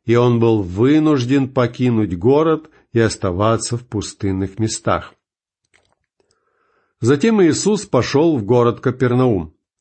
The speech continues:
Об этом мы читаем в пятом стихе. «Когда же вошел Иисус в Капернаум, к нему подошел сотник и просил его». Я уверен, что сотник слышал об исцелении прокаженного.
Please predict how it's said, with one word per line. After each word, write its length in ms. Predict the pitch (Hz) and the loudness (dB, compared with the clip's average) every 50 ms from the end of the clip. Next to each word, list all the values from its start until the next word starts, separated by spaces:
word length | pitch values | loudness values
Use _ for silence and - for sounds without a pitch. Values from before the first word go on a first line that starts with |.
| _ _ _ | _ _ _
Об 200 | - 101 101 107 | -10 -6 -2 0
этом 280 | 151 185 190 190 185 160 | 0 0 0 0 0 0
мы 180 | 127 127 147 151 | 2 2 0 0
читаем 560 | - - 123 110 - 120 113 110 110 110 113 | -2 -4 -6 -4 -2 0 0 2 0 0 -2
в 120 | 110 - | -6 -10
пятом 560 | _ - - 101 98 98 98 - 107 104 98 | _ -6 -4 -2 -2 -2 -4 -4 -4 -6 -6
стихе. 640 | 95 - - - 127 123 - - - 95 87 85 - _ _ _ _ _ _ _ _ _ _ _ _ _ _ _ _ _ _ _ _ _ _ - | -8 -10 -10 -8 -8 -8 -8 -6 -6 -6 -6 -6 -8 _ _ _ _ _ _ _ _ _ _ _ _ _ _ _ _ _ _ _ _ _ _ -2
«Когда 500 | 127 123 127 123 127 127 156 180 196 190 | 0 0 0 0 0 0 0 2 0 0
же 420 | 170 160 170 175 175 170 151 - - | 0 0 2 2 2 2 0 -2 -4
вошел 800 | 131 101 113 131 139 131 - - 170 170 165 151 123 107 117 - - | -4 -2 0 0 0 0 -2 -2 0 2 2 2 2 0 -4 -6 -6
Иисус 600 | 127 123 123 123 120 117 - - 147 147 131 127 | -2 0 0 0 0 0 -2 -2 -2 -2 -2 -4
в 140 | - _ | -8 _
Капернаум, 920 | - 127 110 110 120 113 107 107 104 98 101 117 135 160 175 185 180 180 180 - _ _ _ _ _ | -4 -4 -2 0 0 0 2 2 0 0 0 2 2 2 0 0 -4 -8 -10 -18 _ _ _ _ _
к 140 | - - 120 | -4 -2 0
нему 340 | 131 139 143 160 185 175 - | 2 2 2 2 2 0 0
подошел 540 | - 131 127 139 139 - - 139 117 107 92 | 0 2 2 2 0 0 0 0 0 0 -2
сотник 720 | - - - 139 139 147 147 143 - 170 170 170 170 - | -4 -4 -2 0 2 2 2 0 -2 -2 -2 -2 -4 -6
и 220 | - - - 147 147 | -10 -6 -4 -4 -4
просил 580 | - 147 135 156 131 - - - 165 135 101 | -2 -2 -2 -2 -4 -6 -6 -4 -2 -2 -2
его». 420 | 92 92 92 95 90 92 85 - - _ _ _ _ _ _ _ _ _ _ _ _ _ _ _ _ _ _ _ _ _ _ | -4 -6 -6 -8 -8 -10 -12 -14 -16 _ _ _ _ _ _ _ _ _ _ _ _ _ _ _ _ _ _ _ _ _ _
Я 200 | - 117 123 131 | -2 0 2 2
уверен, 380 | 135 139 156 185 190 190 175 156 | 4 4 2 2 2 0 -2 -2
что 220 | - - - 151 | -4 -4 -4 -4
сотник 600 | 139 - - 151 147 147 139 143 165 160 156 - | -4 -4 0 0 0 0 0 -2 -4 -4 -4 -6
слышал 500 | - - 139 123 120 117 110 127 131 131 | -6 -2 0 0 0 0 0 0 -2 0
об 160 | 131 120 113 | 0 0 -2
исцелении 480 | 120 117 - - 127 123 120 120 113 113 | -4 -4 -2 -2 0 2 2 2 2 0
прокаженного. 840 | 110 - 117 110 - 131 127 123 123 139 123 98 87 87 90 113 120 | -2 -2 -6 -6 -4 -4 -4 -4 -2 -2 -2 -4 -4 -6 -10 -12 -16